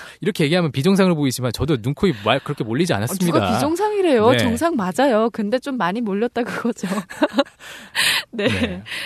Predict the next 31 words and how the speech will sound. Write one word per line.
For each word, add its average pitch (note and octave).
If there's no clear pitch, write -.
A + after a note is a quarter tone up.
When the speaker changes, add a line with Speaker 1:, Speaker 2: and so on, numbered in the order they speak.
Speaker 2:
근데 G#3
테디 D4
그거 G#3+
알아요? D#3+
이 A#3
태양이 D4
배우 G3
민효린 C4
씨와 A3
결혼했잖아요. F#3+
Speaker 1:
네. G#2+
Speaker 2:
눈, B3
코, C#4
입이 G#3
민효린 C#4+
씨와의 G#3+
연애 G#3
경험담을 G#3+
바탕으로 G#3+
태양이 D#4
직접 -
만든 A3
노래래요. E3
Speaker 1:
<laughs> E3+
어, G#2
그래요? A#2+
Speaker 2:
네. G#3
Speaker 1:
이 F3
민효린 F#3+
씨가 F#3
이 D3